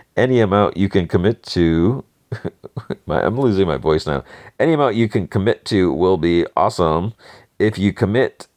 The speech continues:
at the Rick Jones tier or higher, you get access to the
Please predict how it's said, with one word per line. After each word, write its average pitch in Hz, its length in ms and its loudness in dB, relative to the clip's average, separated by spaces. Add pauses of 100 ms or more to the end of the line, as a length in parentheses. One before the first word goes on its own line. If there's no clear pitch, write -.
(300)
at 98 260 0
the 92 100 2
Rick 117 260 0
Jones 101 360 0
tier 90 340 2
or 80 120 2
higher, 87 520 0 (300)
you 98 120 -4
get 110 300 -2
access 87 520 -2
to 87 160 -2
the - 180 0